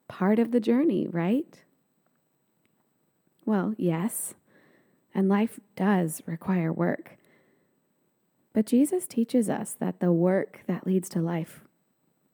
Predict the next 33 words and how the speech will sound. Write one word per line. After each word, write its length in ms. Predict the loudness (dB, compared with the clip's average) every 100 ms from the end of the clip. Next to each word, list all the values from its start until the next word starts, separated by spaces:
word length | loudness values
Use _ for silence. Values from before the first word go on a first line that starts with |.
| _ -6
isn't 380 | -2 2 2 2
in 280 | 2 4
this 200 | 2 2
material 580 | -2 -2 0 2 4 2
world. 520 | 2 0 0 -2 -8 -16 _ _ _ _ _ _ _ _ _ _ _ _ _ -6
The 120 | -2
problem 580 | 0 2 2 6 6 6
with 160 | 2 2
this 240 | 0 0
material 600 | -4 0 2 4 4 4
approach 680 | 0 0 4 4 4 -2 -8
to 280 | 0 0 2
understanding 880 | 2 2 0 0 2 4 2 2
life 440 | 0 0 0 -2 -2
is 160 | -2 -2
that 240 | -4 -4 _ _ _ _ _ _ _ _ _ _
it 180 | -4 -4
isn't 420 | 0 4 4 2 -2
really 400 | 0 4 4 2
life 400 | 0 -2 -2 -4
at 160 | -2
all. 460 | 0 0 -2 -6 -8 _ _ _ _ _ _ _ _ _ _ _ -8
It's 160 | 0
all 160 | 2 2
so 320 | 0 0 0
temporary, 840 | 0 2 2 2 -2 -4 -4 -6 2
and 120 | 6
it 120 | 6
all 260 | 6 4 4
turns 340 | 2 4 6
out 200 | 4 0
to 100 | 0
be 320 | 4 6 4